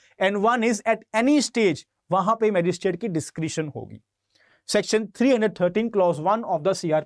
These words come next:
P C ये बोलता है। अब अगर हम बात करें सेक्शन थ्री हंड्रेड थर्टीन clause टू की, कि जब यहाँ पे ये पर्सनल एग्जामिनेशन होगा,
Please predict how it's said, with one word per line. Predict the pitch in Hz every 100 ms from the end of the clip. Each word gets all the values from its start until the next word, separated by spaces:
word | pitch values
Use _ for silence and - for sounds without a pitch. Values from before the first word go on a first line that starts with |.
| 156
P | -
C | 220 214 _ _ 160
ये | 233
बोलता | 170 131 113 101
है। | - _ _ _ -
अब | 233 277
अगर | 285 302
हम | 262
बात | 202 214 -
करें | 262 208 220
सेक्शन | 220 208 233
थ्री | 220 254
हंड्रेड | 269 233 226
थर्टीन | 190 233
clause | 226 220 196 -
टू | 185 170
की, | 127 101 _ _ _ _ _ _ _ _ _ -
कि | 214
जब | 220 233
यहाँ | 269 262
पे | 269 269
ये | 262
पर्सनल | 247 - 277
एग्जामिनेशन | 269 226 240 233 220 247
होगा, | 170 160 165